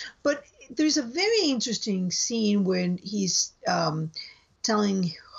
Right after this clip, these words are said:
Liz about, you know, the, the D N A. And he starts by saying, "I know it's hard to believe now, but I was a Golden Boy's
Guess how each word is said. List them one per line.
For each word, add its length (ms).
Liz 300
about, 520
you 200
know, 180
the, 280
the 180
D 200
N 140
A. 260
And 220
he 180
starts 360
by 140
saying, 520
"I 120
know 160
it's 140
hard 280
to 80
believe 540
now, 180
but 240
I 80
was 260
a 60
Golden 540
Boy's 560